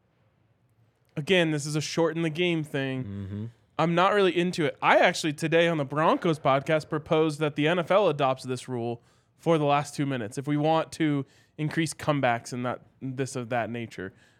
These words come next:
Speaker 1: Um, that's one of my favorite things about college. And, mm, you could say, like, it, it takes pressure off the coach in terms of managing their timeouts, because you could have forty-five seconds left,
Speaker 2: Mm-hmm.
Speaker 1: down seven, with zero timeouts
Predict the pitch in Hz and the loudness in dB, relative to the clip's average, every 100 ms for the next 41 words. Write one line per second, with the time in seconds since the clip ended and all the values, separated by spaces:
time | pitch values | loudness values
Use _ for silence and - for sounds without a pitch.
0 | - - 113 98 110 147 185 240 233 196 | -8 -2 0 -2 -2 0 2 2 4 4
1 | 175 170 165 156 147 135 139 107 85 - | 4 0 2 -2 0 -2 -2 -4 -4 -10
2 | _ _ _ _ - 160 160 151 151 147 | _ _ _ _ -4 0 2 2 2 2
3 | 143 139 135 _ _ _ _ 165 165 175 | 0 -4 -8 _ _ _ _ -4 -4 -2
4 | 202 180 147 165 170 151 139 135 - _ | 0 0 4 4 6 4 2 -2 -4 _
5 | - 151 - _ - - 170 - - 147 | -4 -4 -6 _ -12 -4 -4 -6 -4 -2
6 | 143 170 147 143 - 143 147 156 151 135 | 0 2 2 0 -4 -2 -2 -4 -6 -6
7 | 123 120 131 135 139 127 123 127 127 151 | -6 -4 -4 -4 -4 -6 -4 -4 -2 -4
8 | - _ _ _ _ - 196 165 180 - | -6 _ _ _ _ -6 -2 -2 0 4
9 | 202 185 - 180 185 180 180 170 170 156 | 6 4 2 0 2 2 2 4 0 -2
10 | 147 139 131 - - - 110 101 98 135 | -4 0 0 0 -8 -18 -12 -8 -8 0
11 | 156 151 180 175 - 180 139 123 120 120 | 2 4 2 0 0 2 2 -2 -6 -10
12 | _ _ _ _ _ _ - 160 143 180 | _ _ _ _ _ _ -2 -2 2 4
13 | 190 185 180 151 135 143 185 | 6 4 2 2 2 0 0